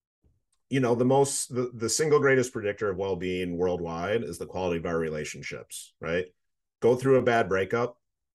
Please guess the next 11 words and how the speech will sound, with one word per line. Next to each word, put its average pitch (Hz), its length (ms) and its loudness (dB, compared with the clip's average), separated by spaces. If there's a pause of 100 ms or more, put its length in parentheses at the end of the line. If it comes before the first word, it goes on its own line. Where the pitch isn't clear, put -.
(240)
have 107 120 0
your 101 100 -4
parents 104 360 -2
go 107 140 0
through 107 220 -2
a 98 40 0
divorce, 95 600 -2 (260)
lose 104 220 -4
a 104 80 0
family 98 380 -2
member, 101 480 0